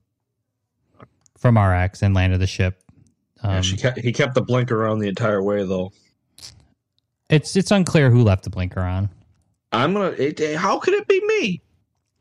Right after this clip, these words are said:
Speaker 1: Uh, I'm not sure robots can make mistakes.
Speaker 2: Uh, this one t-, can. I mean,
Speaker 1: And,
Speaker 2: he's ahead.
Speaker 1: and that's, and that's what <laughs>
Speaker 2: I mean, if he wa-, if he couldn't make mistakes, he wouldn't be, uh, you know, ahead.
Speaker 1: So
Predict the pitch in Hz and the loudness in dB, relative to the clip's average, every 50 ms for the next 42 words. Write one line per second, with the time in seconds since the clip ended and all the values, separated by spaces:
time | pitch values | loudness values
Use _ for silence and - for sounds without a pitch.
0 | _ _ _ - _ - 131 135 135 131 147 151 175 196 214 - - - 190 160 | _ _ _ -10 _ 0 0 0 2 2 2 2 2 2 0 -2 -2 -2 0 2
1 | 143 156 165 160 156 156 - - 143 127 117 139 156 - - 98 - - 92 90 | 2 2 2 2 0 -2 0 2 2 2 4 2 0 -2 -4 -8 -6 -4 -4 -4
2 | 95 101 - - - _ _ _ _ _ _ _ _ _ _ _ _ _ _ _ | -4 -6 -10 -16 -20 _ _ _ _ _ _ _ _ _ _ _ _ _ _ _
3 | _ _ _ _ _ _ _ _ _ _ _ - 104 104 107 104 104 101 110 127 | _ _ _ _ _ _ _ _ _ _ _ -6 -4 -2 0 0 -2 0 -2 -2
4 | 127 - 139 110 98 95 92 107 98 - - - 120 101 90 90 98 107 117 - | -2 -2 -2 -2 -2 -2 -4 -6 -8 -8 -8 -4 -4 -4 -4 -4 -6 -6 -8 -10
5 | _ _ _ _ _ _ _ - 107 104 110 110 104 98 110 104 101 107 95 - | _ _ _ _ _ _ _ -8 -6 -4 -2 0 0 2 2 2 2 2 2 2
6 | 127 123 117 123 127 139 - - - - - - - 123 110 110 131 139 - - | 4 4 6 6 4 2 0 -4 -8 -10 -8 -4 0 2 2 4 2 2 0 0
7 | - 156 127 - - - - - 120 123 139 147 147 147 131 156 156 160 165 156 | 0 0 0 0 -4 -8 -6 -2 0 0 2 2 0 0 2 0 0 2 2 0
8 | 147 139 143 156 147 139 - 190 202 180 170 165 156 - - 151 135 - - 170 | 0 0 0 0 0 0 0 0 0 0 0 0 0 0 0 -2 -2 0 0 0
9 | 151 139 123 - - 127 123 135 147 139 131 127 117 104 120 120 120 120 104 101 | 0 0 -2 -4 -4 -2 -2 0 -2 -2 -2 -4 -2 -2 0 0 0 0 -2 -2
10 | 113 113 110 104 104 107 107 107 110 107 104 101 101 98 95 104 101 98 113 104 | -2 -2 0 0 0 -2 -2 -4 -4 -2 -2 -2 -4 -4 -4 -6 -4 -2 -2 -2
11 | 98 90 - - _ _ _ _ _ _ _ _ _ _ _ _ _ _ _ _ | -4 -4 -8 -14 _ _ _ _ _ _ _ _ _ _ _ _ _ _ _ _
12 | _ _ - - 123 110 107 104 101 98 101 | _ _ -2 0 2 4 4 4 2 0 -2